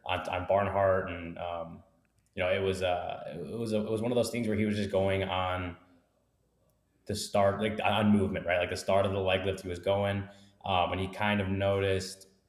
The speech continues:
that the inside move is coming, like, but he, you know, at that point, he was committed, and, um, I mean, props to him, I guess, in the, in the sense that, you know, sometimes guys might, like, freeze, right? Like, they might freeze and, and end up in a rundown, and we know how little that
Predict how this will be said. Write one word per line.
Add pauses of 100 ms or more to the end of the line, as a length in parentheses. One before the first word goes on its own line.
(480)
that
the
inside
move
is
coming,
like,
but
he, (240)
you
know, (160)
at
that
point,
he
was
committed,
and, (400)
um,
I
mean,
props
to
him,
I
guess,
in
the,
in
the
sense
that,
you
know,
sometimes
guys
might,
like,
freeze,
right?
Like,
they
might
freeze
and, (200)
and (120)
end
up
in
a
rundown,
and (320)
we
know
how
little
that